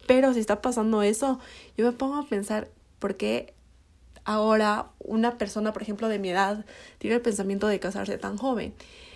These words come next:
Pero a la vez digo como que, a ver, veinticuatro años no es tan joven como que digamos. O sea, por ejemplo, mis papás se casaron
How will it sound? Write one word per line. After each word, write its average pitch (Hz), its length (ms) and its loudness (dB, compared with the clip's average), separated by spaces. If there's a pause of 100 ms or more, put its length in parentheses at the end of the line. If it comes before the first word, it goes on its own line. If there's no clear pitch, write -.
(380)
Pero 226 440 4
a 247 60 4
la 233 160 8
vez 240 220 6
digo 247 260 4
como 226 260 0
que, - 200 -2
a 240 80 -2
ver, 269 240 0 (320)
veinticuatro 254 520 2
años 381 220 6
no 311 100 4
es 294 120 -2
tan 285 200 2
joven 208 520 4
como 196 280 -2
que 190 120 -2
digamos. 185 560 -2 (240)
O 240 60 -4
sea, 240 100 2
por 247 100 4
ejemplo, 254 260 4
mis 233 140 2
papás 311 320 0
se 480 80 2
casaron 233 580 2